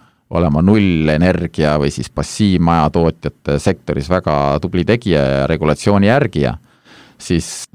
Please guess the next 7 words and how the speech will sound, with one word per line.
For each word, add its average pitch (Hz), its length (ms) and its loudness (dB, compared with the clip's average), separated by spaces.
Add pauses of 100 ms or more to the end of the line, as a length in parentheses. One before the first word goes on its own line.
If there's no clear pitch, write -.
turg 107 240 2
liigub 101 340 0
aga 90 160 0
aina 95 180 2
paksemate 80 500 -2
soojustuste - 540 0
poole. 50 320 -4